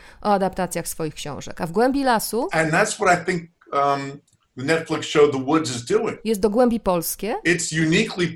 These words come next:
Speaker 2: Polish and yet the story is American.
Speaker 1: ale amerykańskie. I ta hybryda z pewnością, mówi Harlan Coben, będzie pociągająca dla polskiej widowni.
Speaker 2: And that hybrid, I think, is gonna make it really compelling viewing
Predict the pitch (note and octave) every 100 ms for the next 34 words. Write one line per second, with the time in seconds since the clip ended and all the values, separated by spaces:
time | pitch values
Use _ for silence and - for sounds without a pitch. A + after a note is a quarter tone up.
0 | - A3 - A#2+ - C#3 C#3+ D3+ D#3+ -
1 | E3+ E3+ F3+ F#3 G3+ A#3 C#4+ - - F3
2 | G#3 B3+ C#4+ E4 E4 A#3+ C#3+ - - F3+
3 | G3+ G3 G#3+ A3+ A#3+ G#3+ G3+ G3+ - G#3
4 | G#3 G3+ - G3 F#3 F3+ - - - F#3+
5 | F#3 F3 F#3 F3+ F3 F#3 E3+ E3+ E3+ E3
6 | E3+ F3 F#3+ F3+ E3+ D#3+ D#3 D#3+ E3 D#3
7 | E3+ F3 E3+ F3+ - - D3 D#3 F#3+ F3
8 | G#3 A3 C3+ C3 A2 - - _ _ _
9 | _ _ _ _ - A#2 E3 D3 B2+ D3
10 | C3 C#3 C#3 A#2+ G#2+ C#3+ C#3+ C#3 A#2 -
11 | C#3+ C#3+ B2+ A#2 D3+ D3 F#2+